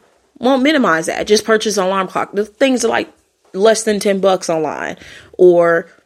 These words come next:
you know, maybe going into Walmart or something and grabbing something. You can get 'em anywhere. People, they still sell 'em. We just don't purchase them because it's a,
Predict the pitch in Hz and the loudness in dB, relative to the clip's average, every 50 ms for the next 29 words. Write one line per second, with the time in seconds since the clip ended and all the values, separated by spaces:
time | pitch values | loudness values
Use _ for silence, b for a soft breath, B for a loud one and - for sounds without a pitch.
0 | _ _ _ _ _ _ _ _ - 202 202 180 165 165 170 175 175 175 202 170 | _ _ _ _ _ _ _ _ -6 -2 0 0 0 2 2 2 2 0 0 2
1 | 170 170 170 180 180 180 180 185 170 170 160 165 165 165 160 160 165 160 - 160 | 2 2 2 2 0 -2 -2 -4 -2 -2 -2 -2 -2 -2 -2 -2 -2 -2 -4 -6
2 | 165 - 170 170 160 156 165 165 175 175 165 165 - 156 160 - 165 170 208 208 | -4 -4 -4 -4 -2 0 2 2 2 2 0 -2 -4 -6 -4 -4 -4 -2 -2 -2
3 | 220 190 196 190 180 180 - - 214 214 196 170 160 160 156 - 233 214 - - | 0 2 2 2 2 0 -2 -2 -2 0 0 0 0 -2 -2 -2 -6 -8 -6 -6
4 | 175 165 175 180 180 - - 208 180 175 - 185 170 170 160 165 170 165 165 170 | -2 2 2 2 2 2 0 0 0 0 0 0 0 0 0 0 -2 -2 -2 -2
5 | 160 - - 151 143 110 - 160 170 170 - 175 - - 160 156 165 - B B | -2 -2 -2 -4 -4 -2 -2 -2 -2 -2 -6 -8 -4 -2 -2 -2 -4 -6 B B
6 | B B B - 175 - 185 165 165 165 160 - 151 - | B B B -2 0 2 2 2 2 0 -4 -4 -6 -8